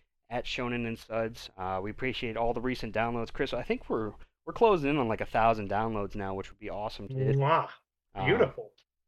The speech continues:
Speaker 1: yeah, we appreciate you guys listening, leaving reviews, all that stuff. Anything you guys leave us, we'll read it on the show. We'll go over it.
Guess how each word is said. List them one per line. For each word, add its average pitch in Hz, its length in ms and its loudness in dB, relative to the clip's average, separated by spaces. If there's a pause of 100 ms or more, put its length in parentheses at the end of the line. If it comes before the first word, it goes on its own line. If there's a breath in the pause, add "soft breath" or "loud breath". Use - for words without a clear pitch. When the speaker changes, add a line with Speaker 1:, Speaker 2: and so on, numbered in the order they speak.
(600)
Speaker 1:
yeah, 113 120 -2
we 117 100 0
appreciate 143 380 -2
you 123 60 -10
guys 131 220 4
listening, 143 480 0 (520 soft breath)
leaving 151 300 4
reviews, 139 460 0
all 131 240 2
that 123 160 0
stuff. 117 300 0
Anything 151 360 0
you 131 100 0
guys 117 280 2
leave 123 180 0
us, 113 160 -4
we'll 95 120 -8
read 113 200 -6
it 107 80 -2
on 104 120 -2
the 101 60 -6
show. 107 280 -2
We'll 98 140 -6
go 101 260 -2
over 104 220 -4
it. 104 180 -6